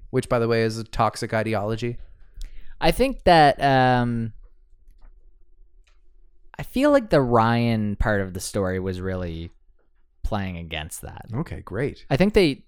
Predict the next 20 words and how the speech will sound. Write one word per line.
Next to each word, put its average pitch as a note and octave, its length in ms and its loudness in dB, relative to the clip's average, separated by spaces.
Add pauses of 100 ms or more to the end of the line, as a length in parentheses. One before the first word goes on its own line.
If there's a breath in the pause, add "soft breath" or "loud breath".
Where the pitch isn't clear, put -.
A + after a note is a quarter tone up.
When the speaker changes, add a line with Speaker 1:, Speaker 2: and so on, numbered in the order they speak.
Speaker 2:
they A2+ 300 0
shut B2 460 0
it - 240 -2 (920)
down G#2+ 600 -2 (580)
in C3 140 0
the A#2 160 0
end, C3+ 320 -4
like, C3+ 440 -2
because D3+ 520 0 (520 soft breath)
with E3+ 280 4
big C#3 200 8
shows, G#2+ 360 2
you G#2 80 -2
have G2 240 -2
to F#2 100 -10
do E2+ 180 -6
that. A1+ 280 -16
So, C3+ 180 8
it, A#2 100 6 (220)
like, A#2+ 240 -2